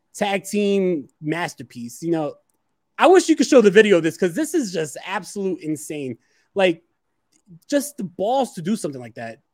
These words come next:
Like, people talk about daredevils. Like, that was on pay-per-view. Imagine, like, one slip up and something could go seriously wrong. And if he doesn't get hurt,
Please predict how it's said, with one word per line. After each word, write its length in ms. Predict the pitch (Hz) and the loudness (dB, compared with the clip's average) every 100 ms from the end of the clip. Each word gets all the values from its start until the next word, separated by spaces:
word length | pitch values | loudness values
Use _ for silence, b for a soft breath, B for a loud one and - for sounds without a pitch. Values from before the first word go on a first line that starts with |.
| - | -8
Like, 280 | 165 135 _ _ _ _ _ _ _ _ _ - | -6 -6 _ _ _ _ _ _ _ _ _ -2
people 180 | 277 302 | 0 2
talk 100 | 294 | 2
about 260 | 202 165 | 2 0
daredevils. 520 | 170 240 180 131 127 | 2 2 2 -4 -6
Like, 260 | 135 123 - b b b | -6 -8 -10 b b b
that 120 | 240 | -2
was 140 | 359 330 | 2 2
on 140 | 185 | 0
pay-per-view. 500 | 196 202 160 170 190 | 0 0 -2 0 0
Imagine, 420 | 147 240 277 247 | 2 2 0 0
like, 180 | 180 160 | 0 0
one 180 | 208 311 | -2 -2
slip 320 | - 233 226 | 2 0 2
up 240 | 147 120 _ - | -4 -6 _ -6
and 520 | 185 170 160 147 131 - _ _ _ _ _ _ | -4 -2 -2 -4 -6 -16 _ _ _ _ _ _
something 260 | - 247 214 | -6 -4 -2
could 80 | |
go 140 | 196 175 | -2 -2
seriously 640 | - - 233 226 - 190 | -4 -2 -2 0 -2 -4
wrong. 280 | 180 147 110 _ b b | -2 -4 -8 _ b b
And 120 | 226 | 0
if 60 | 233 | 2
he 120 | 220 | 2
doesn't 300 | 247 320 277 | 2 4 4
get 140 | 175 | 2
hurt, 300 | 143 143 151 | 0 -2 -4